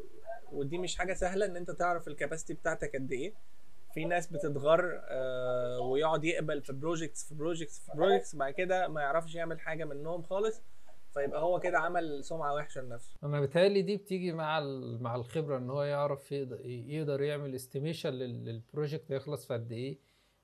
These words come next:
Speaker 2: عشان يبقى عارف هو يخلص فعلًا في الوقت ده وهيبقى اللي بعديه إمتى.
Speaker 1: بالظبط، هو بي-، ب-، بالظبط، دي بتيجي مع الوقت، فأنت فعلًا بتعرف كل حاجة من دول تاخد وقت منك قد إيه.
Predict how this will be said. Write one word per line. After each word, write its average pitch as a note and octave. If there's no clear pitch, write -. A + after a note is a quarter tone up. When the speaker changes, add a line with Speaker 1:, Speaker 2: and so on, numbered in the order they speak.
Speaker 2:
عشان B2+
يبقى A#2+
عارف D3
هو B2+
يخلص D3+
فعلًا D3+
في A#2+
الوقت C#3+
ده D3+
وهيبقى D3+
اللي B2+
بعديه B2
إمتى. B2
Speaker 1:
بالظبط، D#3
هو E3
بي-، D#3
ب-، D3
بالظبط، D3+
دي D#3
بتيجي F3
مع D3+
الوقت، E3
فأنت F#3+
فعلًا F3+
بتعرف G3
كل F#3+
حاجة F#3
من E3
دول G3
تاخد F3+
وقت F3+
منك E3+
قد C#3+
إيه. A2